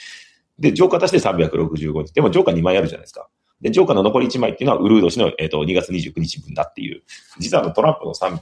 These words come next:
あの、数字っていうのは、あの、三百六十五日から来てますよっていうところでございます。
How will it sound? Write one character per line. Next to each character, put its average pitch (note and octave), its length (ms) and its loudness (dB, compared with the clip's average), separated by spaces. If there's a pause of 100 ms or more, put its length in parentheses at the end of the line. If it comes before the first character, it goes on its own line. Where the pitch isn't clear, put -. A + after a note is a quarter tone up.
あ E2+ 80 -8
の、 D#2+ 220 -2
数 E2+ 140 -6
字 D#2+ 100 -6
っ - 40 -10
て - 120 -14
い C#2+ 80 -10
う - 20 -12
の F2+ 80 -2
は、 - 220 0 (400)
あ - 100 -14
の、 E2 80 -4
三 A2+ 160 -4
百 D2 220 -2
六 D#2 160 -6
十 D#2 120 -2
五 E2+ 120 -2
日 D2+ 140 -4
か A#2+ 80 2
ら B2 100 2
来 - 100 -10
て - 80 -10
ま D#2 140 -6
す - 120 -6
よ G#2+ 220 4
っ - 40 -20
て - 80 -8
い E2 140 4
う D#2+ 120 -4 (380)
と - 60 -8
こ D#2+ 100 0
ろ D2 100 0
で F#2+ 160 2
ご E2 100 2
ざ E2 180 2
い D2+ 60 -2
ま G#2 420 2
す。 - 120 -10